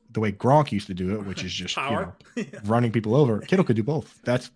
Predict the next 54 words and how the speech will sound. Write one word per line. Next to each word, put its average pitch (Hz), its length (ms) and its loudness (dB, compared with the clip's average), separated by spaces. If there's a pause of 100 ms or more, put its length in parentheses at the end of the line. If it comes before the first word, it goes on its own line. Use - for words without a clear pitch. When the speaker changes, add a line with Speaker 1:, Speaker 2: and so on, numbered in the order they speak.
Speaker 1:
why 113 240 2
he's 113 300 -4
that 107 240 -4
guy. 101 340 -10
Speaker 2:
Yep, 202 280 -14
for 143 120 -18
sure. 139 340 -10
All 180 80 -6
right, 160 100 -2
let's 196 180 -4
go 247 80 -2
to 226 100 0
Sunday 247 220 -2
Night 226 160 -2
Football 240 260 0
game 214 240 -4
here. 208 200 0
We 196 60 0
have 190 80 0
the 175 60 -8
Philadelphia 196 480 -4
Eagles 175 320 -6
at 175 180 -4
home 190 360 -10
against 175 200 -12
the 143 60 -16
Green 160 220 -12
Bay 147 100 -4
Packers. 156 460 -8
They're 131 120 -8
giving 156 360 -8
seven. 160 420 -8 (500)
Forty-six 196 420 -2
and 185 80 -8
a 175 60 -4
half 165 160 -6
game 175 240 -4
total. 175 340 -4 (140)
Coop, 247 280 -4 (120)
the 175 100 -6
undefeated 196 320 -4
record 196 320 -4
went 180 160 -8
down 185 220 -8
for 190 120 -14
Philadelphia 196 460 -6
a - 20 -6
couple 160 200 -6
weeks 180 180 -12
ago. 190 160 -6
They 147 100 -6
lost 143 280 -6
the 156 60 -14
Commanders. 156 520 -8